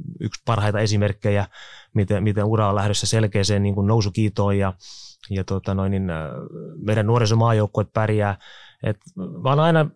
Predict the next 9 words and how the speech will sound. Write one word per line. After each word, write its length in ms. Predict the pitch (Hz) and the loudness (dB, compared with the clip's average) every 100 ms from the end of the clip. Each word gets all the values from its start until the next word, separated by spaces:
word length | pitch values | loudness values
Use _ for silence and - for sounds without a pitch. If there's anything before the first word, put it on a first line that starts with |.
| - | -8
itse 300 | - 151 - 117 _ _ _ _ - | -2 0 0 -4 _ _ _ _ 0
kokenut, 380 | 135 139 127 | 4 4 4
että 180 | 120 127 | 4 2
me, 120 | 123 120 | 2 2
me 120 | 127 | 0
pystytään 760 | - 160 - 123 127 120 113 - - | 2 2 2 0 2 2 0 -6 -4
tuottamaan 960 | - 135 131 - 117 110 110 110 107 - | 2 4 4 0 0 2 4 4 2 -2
maailman 580 | 117 120 123 123 110 98 | 0 2 4 4 2 2
huippuja 600 | 127 120 - 113 104 | 4 2 0 0 2